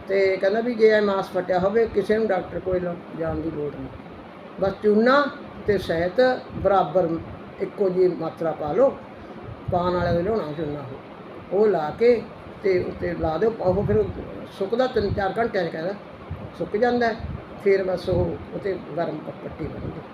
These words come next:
ਦਿਓ। ਆ ਗਈ ਨਾ ਸਮਝ? ਤੇ ਲਾਓ, ਮਾਣੋ ਉਸ ਗੀਤ ਦਾ ਆਨੰਦ ਤੇ ਇਸ ਨੁਕਤੇ ਦਾ ਵੀ। ਜੇ ਕਿਸੇ ਨੂੰ ਪ੍ਰਮਾਤਮਾ ਕਰੇ ਕਿਸੇ ਦਾ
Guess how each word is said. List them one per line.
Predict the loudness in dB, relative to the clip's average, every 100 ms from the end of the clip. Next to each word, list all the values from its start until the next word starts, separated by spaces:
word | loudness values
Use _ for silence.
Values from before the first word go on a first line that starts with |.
| -16 -14 -12 -12 -12 -4 0
ਦਿਓ। |
ਆ | 2 2
ਗਈ |
ਨਾ | 2
ਸਮਝ? | 2 0 0 0 0 -4 -12 -8 -6 -4
ਤੇ | 0 2
ਲਾਓ, | 2 2 0
ਮਾਣੋ | -2 -2 -2
ਉਸ | 0 0 -2 -6
ਗੀਤ | -6 -4
ਦਾ | -2
ਆਨੰਦ | 0 0 0 -2
ਤੇ | -2 -2
ਇਸ | -2 -2 -2
ਨੁਕਤੇ | -2 -4 -6 -4
ਦਾ | 0 2
ਵੀ। | 2
ਜੇ | 0 -2 -4
ਕਿਸੇ | -2
ਨੂੰ | -2
ਪ੍ਰਮਾਤਮਾ | -2 -2 -2 -4 -6 -4
ਕਰੇ | -4 -4
ਕਿਸੇ | -4
ਦਾ | -2 -2